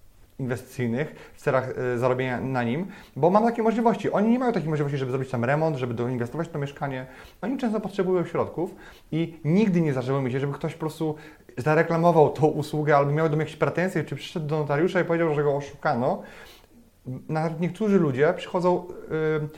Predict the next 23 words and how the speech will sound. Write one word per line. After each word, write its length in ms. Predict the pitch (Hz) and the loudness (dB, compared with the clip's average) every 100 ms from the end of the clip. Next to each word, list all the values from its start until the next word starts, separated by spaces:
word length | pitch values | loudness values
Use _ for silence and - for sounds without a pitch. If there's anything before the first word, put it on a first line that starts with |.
| - - - | -18 -10 -2
podziękować, 600 | 160 175 170 233 190 139 | 2 2 2 4 4 4
że, 300 | 147 147 147 - - - | 4 4 2 -4 -8 -2
e, 300 | 143 143 139 139 - - _ _ | 0 2 0 -2 -10 -20 _ _
ich 140 | 175 143 | -6 -4
sytuację, 420 | - 170 175 170 | 4 6 6 2
która 200 | 160 151 | 4 6
była 140 | 156 | 4
trudna 360 | 156 185 160 147 | 4 4 4 2
prawnie 380 | 151 160 160 147 | 2 2 2 0
często, 480 | 147 143 151 170 175 - - | -2 0 2 2 0 -12 -4
odwróciłem 720 | 147 147 156 - 135 143 175 | -2 0 -2 0 4 4 2
i 200 | 156 156 | -2 -4
spłaciłem 380 | 151 165 170 160 | -2 -2 0 0
jego 200 | 151 147 | 0 -2
długi. 240 | 139 123 | -2 -2
Nawet 260 | 156 165 170 | 0 0 -2
czasami 240 | - 175 | -2 -2
dostaję 260 | 156 151 165 | -2 -2 -2
jakieś 160 | 156 - | -2 -4
prezenty, 460 | 139 123 151 156 | -2 0 0 2
alkohol 440 | 127 120 143 151 147 - - | 2 2 0 0 0 -6 -12
czy 120 | - | -4
podziękowanie, 680 | 151 147 147 135 147 160 | 0 0 0 0 0 0